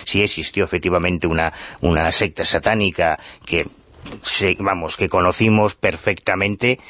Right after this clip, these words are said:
eh, y que no tiene nada que ver con, con este tipo de historias, pero esa idea de la reencarnación, de que producir la muerte a tus hijos puede favorecer que se re-, reencarnen purificados,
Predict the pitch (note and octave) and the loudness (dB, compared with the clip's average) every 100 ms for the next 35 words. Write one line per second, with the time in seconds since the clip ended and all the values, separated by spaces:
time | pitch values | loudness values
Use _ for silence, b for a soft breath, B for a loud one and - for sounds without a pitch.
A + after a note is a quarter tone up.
0 | B B B - F#2 F#2 F2+ E2+ D#2+ G#2 | B B B -2 0 2 2 2 0 0
1 | F#2+ F#2+ A2+ G2+ G2+ F#2 F2 F2+ F#2+ F2+ | 0 0 2 0 0 0 -2 -2 -2 -2
2 | F2+ E2 D#2+ D#2 F2 F2+ - E2+ F#2 F#2 | -2 -2 -4 -4 -2 0 -2 -2 -2 0
3 | E2+ - F#2+ F#2+ G2+ - B B B - | 0 2 2 2 0 -4 B B B 0
4 | G#2+ G2+ A2+ - B2+ B2 G#2+ A2+ G#2+ G2+ | 2 2 2 4 4 4 2 2 2 2
5 | F#2+ F#2 F#2+ F2+ F2+ E2+ E2 D#2+ - A2 | 0 -2 -4 -4 -4 -4 -2 -4 0 2
6 | G2 F#2+ - E2+ F2+ F#2 E2+ F2+ E2+ F2 | 2 0 -6 -4 -2 -2 -2 0 0 0
7 | - G#2 G2+ F#2+ G2 F#2+ F2 G2 F2+ F2+ | 0 2 2 4 2 2 0 0 2 0
8 | F2 - F#2+ - D2+ - B B B - | -4 -2 -2 0 -2 -2 B B B 0
9 | A2+ G#2+ G#2 G2+ F#2+ F#2 - G#2 F#2 G2+ | 4 4 2 2 2 0 0 0 0 0
10 | - F2 E2+ D2+ - E2 F#2 E2 A2 G2 | 0 0 -2 -4 -4 -2 -2 -2 -2 -2
11 | F#2+ F2+ F#2 D#2+ - E2+ F#2 F2 F#2+ | -4 -6 -6 -6 -6 -2 0 2 -2